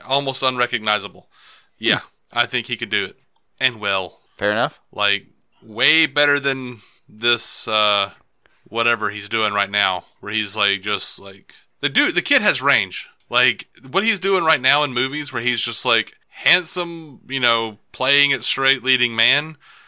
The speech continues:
Speaker 1: I mean, cool. Good for you, man.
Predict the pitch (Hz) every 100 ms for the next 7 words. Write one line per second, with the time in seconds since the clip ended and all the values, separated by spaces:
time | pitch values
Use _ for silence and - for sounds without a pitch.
0 | _ - 131 143 135 127 _ - 170 185
1 | 220 233 - _ - 151 - 156 180 127
2 | 127 143 139